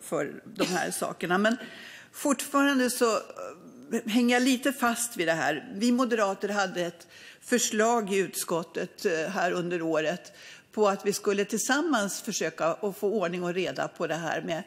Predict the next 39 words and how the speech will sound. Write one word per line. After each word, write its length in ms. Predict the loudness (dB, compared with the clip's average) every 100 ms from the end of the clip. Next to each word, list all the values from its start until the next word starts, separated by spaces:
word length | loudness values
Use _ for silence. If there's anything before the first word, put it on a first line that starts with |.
| -12 -20 -4
vart 320 | -2 -2 -2
bidragen 600 | -2 0 0 0 -2 -2
går. 240 | 2 2
Och 180 | 4 2 2
där 180 | 2 2
var 200 | 2 0
vi 100 | 0
ju 80 | 0
ganska 580 | 0 0 -2 0 -2 -4 -14 -20 -2
ensamma, 600 | 2 4 2 2 2 2
det 140 | 0
vill 120 | -2
säga 160 | 0 0
vi 100 | 0
fick 220 | -4 -4
inte 220 | -4 -4
stöd 420 | -6 -2 -2 -2 -6
från 140 | -6
Socialdemokraterna 1160 | -6 -6 -2 -2 -2 -6 -6 -4 -4 -2 -2
på 240 | -2 -2 -2
att 120 | -2 -4
vi 120 | -4
skulle 280 | -4 -4 0
ha 120 | -2
en 120 | -2 -10 -20 -14 0
ordentlig 720 | 0 4 4 4 2 2 0
och 100 | 0
schysst 380 | -2 -2 -4 -8
genomlysning 840 | -2 0 2 -2 -4 -6 -8 -4
över 180 | -4 -2
att, 280 | -4 -6 -12 -4
eh, 220 | -2 -2
bidragen 720 | -4 -6 0 0 2 -2 0 0
verkligen 420 | 0 -2 -6 -4
går 300 | 0 0 0
åt, 180 | -6 -10 -10 -4
på, 120 | -4
på 200 | 0 -2
rätt, 240 | -2 -6